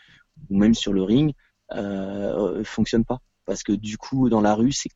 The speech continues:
complètement différent. Ça ressemble à rien, c'est vilain. Alors, on a des styles aujourd'hui, hein, qui existent, euh,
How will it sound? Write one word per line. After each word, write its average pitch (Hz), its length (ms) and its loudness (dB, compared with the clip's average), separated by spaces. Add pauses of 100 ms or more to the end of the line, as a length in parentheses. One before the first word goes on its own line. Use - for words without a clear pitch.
complètement 117 680 -2
différent. 107 420 -8 (420)
Ça - 180 -2
ressemble 104 380 0
à 98 100 0
rien, 120 440 2
c'est 113 200 -4
vilain. 113 520 2 (280)
Alors, 107 320 4
on 123 140 6
a 156 120 8
des 143 100 8
styles 165 280 2
aujourd'hui, 127 360 6
hein, 127 120 2
qui 113 120 -2
existent, 110 400 -2
euh, 104 300 0